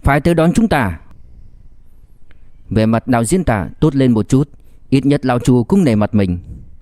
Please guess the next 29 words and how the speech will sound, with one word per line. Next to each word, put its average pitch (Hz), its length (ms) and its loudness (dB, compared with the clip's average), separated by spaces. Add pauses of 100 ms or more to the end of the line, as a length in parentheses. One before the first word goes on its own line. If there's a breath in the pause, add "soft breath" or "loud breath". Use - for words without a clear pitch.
(840)
"Chắc 214 140 -2
là 151 140 2
vậy 139 180 0
rồi, 139 300 2 (100)
giám 170 180 2
đốc 214 160 0
Chu 165 160 0
nói 170 360 2
chờ 143 140 2
chúng 190 180 2
ta 175 100 0
ở 135 80 2
đây 156 140 2
mà." 127 240 0 (1120)
Nhà 120 140 2
sản 110 200 0
xuất 135 240 0
rút 208 140 2
điện 135 180 2
thoại 113 340 -2
rồi 120 160 4
nhìn 110 200 2
quanh 139 280 0 (360 soft breath)
nhưng 120 200 4
thấy 131 140 0
có 214 140 2
vẻ 107 200 -2
không 123 220 2
đúng. 123 240 0